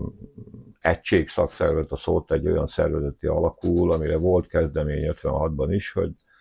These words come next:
hogy megmarad az egységes szakszervezet, de pártfrakciók lesznek benne.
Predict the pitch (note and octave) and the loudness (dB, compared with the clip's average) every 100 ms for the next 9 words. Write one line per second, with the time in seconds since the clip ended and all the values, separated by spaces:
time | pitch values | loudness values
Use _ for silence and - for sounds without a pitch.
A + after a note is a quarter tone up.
0 | _ - _ _ D#2+ D#2+ D2+ D#2 D2+ D#2+ | _ -20 _ _ 0 0 0 0 0 2
1 | F2 F2+ E2+ D2 D2 C#2 - D2 B1 - | 2 2 0 0 -2 -4 -2 -4 -4 -8
2 | - - - F#2+ G#2 G#2+ F#2+ - - C#2+ | -8 -4 -2 0 0 0 0 -2 2 0
3 | - C#2+ B1 - C2+ B1+ - - - - | 0 -4 -6 -6 -8 -6 -6 -8 -6 -8
4 | - - A2 B2+ | -6 -4 -2 -4